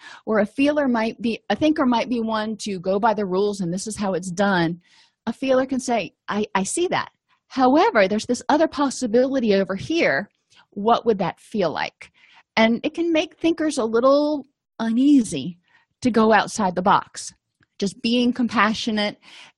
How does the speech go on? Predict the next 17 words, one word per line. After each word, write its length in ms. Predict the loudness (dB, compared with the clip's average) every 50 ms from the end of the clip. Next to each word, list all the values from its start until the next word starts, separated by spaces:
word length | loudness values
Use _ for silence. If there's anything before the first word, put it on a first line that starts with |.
| _ -2
and 640 | 0 2 2 2 2 2 0 -2 -4 -8 -10 -12 _
supportive, 880 | -12 -6 -6 -6 -6 -4 -2 0 2 2 4 4 2 2 0 -6 -14 _ _ _ _ _ _ _ _ _
the 160 | -6 -6 -6
feeler 380 | -4 -2 0 2 2 2 2 -2
can 140 | -2 -4 -2
help 280 | 2 2 2 2 0
the 100 | -4 -8
thinker 360 | -6 -6 -6 -6 -6 -6 -6 -6
get 180 | -4 -2 -2
outside 420 | -2 -2 -4 -4 -4 -4 -4 -2 -4
the 80 | -4
box 380 | 0 0 0 0 0 -6 -10 -10
a 60 | -6
little 240 | -6 -4 -6 -4 -6
bit. 160 | -6 -8 -8 -8 -10
Again, 320 | -8 -4 -2 -2 -2 -4 -8 _ _ _
compromise. 760 | -4 -2 0 0 0 -2 -4 -4 -4 -4 -6 -8 -12 -14 -18